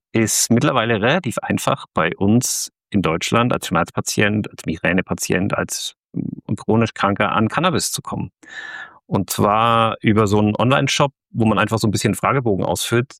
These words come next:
Dann geht der Fragebogen zu einem Arzt, ähm, der checkt, also ich hätte erwartet, dass es da irgendwie ein,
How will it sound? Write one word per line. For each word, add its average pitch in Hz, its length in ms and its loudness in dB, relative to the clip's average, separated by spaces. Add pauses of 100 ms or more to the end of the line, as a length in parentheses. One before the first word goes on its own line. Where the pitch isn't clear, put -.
Dann 107 520 0
geht - 140 -2
der 95 60 0
Fragebogen 98 500 -2
zu - 80 -2
einem 101 140 0
Arzt, 92 540 -2
ähm, 98 280 0
der 95 320 2 (380)
checkt, - 320 -2
also 107 100 0
ich - 100 -2
hätte 80 120 -2
erwartet, 90 380 -2
dass 90 120 -2
es 92 120 -6
da 85 160 0
irgendwie 87 300 0
ein, 87 200 0